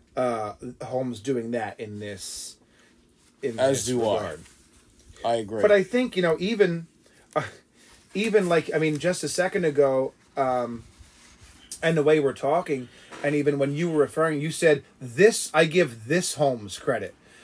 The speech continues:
Speaker 1: Because even in our mind, we're like, "This, this isn't Holmes. It's a different, it's an alternate reality
Speaker 2: Yeah.
Speaker 1: version of Holmes."
Speaker 2: I agree.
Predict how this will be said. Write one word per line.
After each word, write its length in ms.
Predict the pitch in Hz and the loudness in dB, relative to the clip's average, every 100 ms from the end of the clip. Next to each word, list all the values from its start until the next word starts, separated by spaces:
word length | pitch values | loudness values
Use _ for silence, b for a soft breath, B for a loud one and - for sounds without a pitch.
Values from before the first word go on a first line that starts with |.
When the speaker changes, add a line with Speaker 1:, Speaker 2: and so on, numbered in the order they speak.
| b | b
Speaker 1:
Because 320 | 165 170 180 220 | -2 2 2 2
even 240 | 247 220 | 6 6
in 80 | 180 | 8
our 180 | 190 202 | 4 4
mind, 320 | 185 190 170 | 4 2 4
we're 60 | |
like, 220 | 165 151 120 | 4 2 2
"This, 200 | 202 - | 0 0
this 280 | 139 190 - | -2 -4 0
isn't 300 | 180 180 156 | 2 2 2
Holmes. 420 | 165 220 127 123 | 4 4 2 0
It's 80 | 135 | 0
a 80 | |
different, 440 | 139 170 180 175 143 | 2 0 0 -2 -2
it's 140 | 151 - | -8 -8
an 80 | - | 0
alternate 500 | 156 180 - 180 127 | 0 0 -2 -4 0
reality 520 | 139 135 156 180 208 | 0 2 4 6 4
Speaker 2:
Yeah. 40 | 135 | 2
Speaker 1:
version 420 | 139 185 170 151 | 2 2 0 -4
of 80 | 120 | -4
Holmes." 840 | 120 214 240 123 110 151 - - 101 | -2 0 -2 -4 -10 -10 -10 -8 -2
Speaker 2:
I 120 | 120 | 0
agree. 340 | 127 127 113 | 0 -2 -4